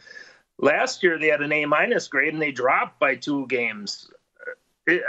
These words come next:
uh, there's a lot of other things that can affect, <laughs> obviously, what a team does on the field. And, uh, especially with the coaching change that it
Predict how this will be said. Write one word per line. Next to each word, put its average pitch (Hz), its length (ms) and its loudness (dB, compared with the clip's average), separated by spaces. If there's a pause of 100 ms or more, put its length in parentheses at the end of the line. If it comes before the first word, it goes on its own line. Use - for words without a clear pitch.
uh, 160 40 2
there's 180 240 2
a 185 60 2
lot 165 340 2
of 175 60 6
other 175 220 4
things 165 380 -6
that 135 160 -2
can 135 100 -8
affect, 135 440 -2 (140)
<laughs> 139 140 0
obviously, 135 380 0
what 127 220 2
a 120 40 -2
team 127 320 -4
does 117 280 2
on 113 100 2
the 101 80 -14
field. 123 380 2
And, 113 140 -2 (420)
uh, 117 260 2
especially 180 400 -2
with 196 120 0
the 135 80 2
coaching 143 460 2
change 143 300 0
that 131 160 0
it 127 80 -8